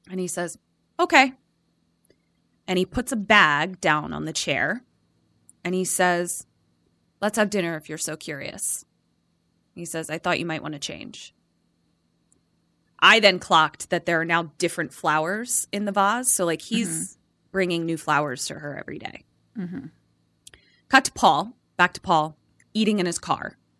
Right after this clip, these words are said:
Speaker 1: Still nothing from Molly. Like, he keeps checking his phone. Still nothing from Molly. So he clicks on the location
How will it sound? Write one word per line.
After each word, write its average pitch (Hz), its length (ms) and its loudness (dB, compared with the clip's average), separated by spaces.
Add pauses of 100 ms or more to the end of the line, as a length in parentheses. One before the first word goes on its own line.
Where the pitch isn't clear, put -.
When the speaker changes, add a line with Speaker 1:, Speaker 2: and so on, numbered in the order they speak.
(840)
Speaker 1:
Still 262 360 4
nothing 208 340 4
from 170 180 2
Molly. 147 340 2
Like, 139 180 -2
he 196 140 -6
keeps - 240 -6
checking 170 280 0
his 160 120 -6
phone. - 240 -12
Still 170 240 -4
nothing 156 300 -4
from 156 160 -8
Molly. 156 420 -6 (560)
So 196 300 6
he 190 200 -4
clicks 247 400 0
on 226 160 2
the 196 80 2
location 180 840 2